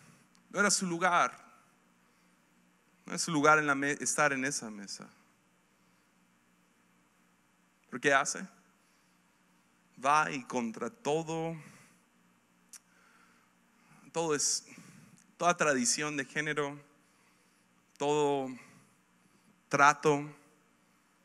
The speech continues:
ella rompe con eso y dice, "¿Sabes qué? No me importa. Yo solo quiero escuchar a Jesús".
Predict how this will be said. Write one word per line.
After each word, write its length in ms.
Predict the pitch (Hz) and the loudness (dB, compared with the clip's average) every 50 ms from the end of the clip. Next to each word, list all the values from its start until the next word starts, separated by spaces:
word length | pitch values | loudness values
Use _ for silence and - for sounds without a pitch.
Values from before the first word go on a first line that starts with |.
| _ _ _ _ - _ | _ _ _ _ -16 _
ella 220 | 135 135 139 135 | -4 0 0 0
rompe 500 | 131 127 123 127 135 139 147 147 147 147 | 0 -2 -4 -4 -4 -4 -4 -4 -4 -4
con 180 | 143 - 135 135 | -4 -4 -4 -2
eso 240 | 135 131 - - 143 | -2 -2 -4 -4 -4
y 40 | 127 | -4
dice, 240 | 120 - - 135 | -4 -4 -4 -4
"¿Sabes 340 | 120 - 143 135 135 135 - | -6 -4 -4 -4 -4 -6 -8
qué? 300 | - 147 147 147 143 147 - - - - _ _ _ - | -8 -8 -10 -10 -10 -12 -16 -20 -20 -20 _ _ _ -10
No 120 | 135 139 | -8 -6
me 100 | 143 147 | -6 -6
importa. 520 | 147 147 143 156 156 147 127 135 131 120 - - - - - _ _ _ _ _ _ _ _ _ _ _ _ _ _ _ _ _ _ _ _ _ _ _ _ _ _ _ _ _ _ _ _ _ _ _ _ _ _ _ - _ _ _ _ _ - | -6 -6 -6 -6 -6 -6 -6 -8 -8 -8 -10 -14 -20 -20 -20 _ _ _ _ _ _ _ _ _ _ _ _ _ _ _ _ _ _ _ _ _ _ _ _ _ _ _ _ _ _ _ _ _ _ _ _ _ _ _ -20 _ _ _ _ _ -14
Yo 200 | - 127 147 147 | -8 -8 -6 -6
solo 300 | - - 147 139 131 123 | -6 -8 -8 -10 -10 -8
quiero 180 | - 147 139 | -8 -6 -6
escuchar 420 | 120 - - - - - 147 135 127 | -6 -8 -10 -12 -8 -6 -6 -6 -6
a 80 | 123 | -8
Jesús". 720 | 120 - 120 - - - 135 123 117 - - - - - | -10 -8 -8 -8 -8 -8 -10 -12 -10 -8 -8 -8 -8 -10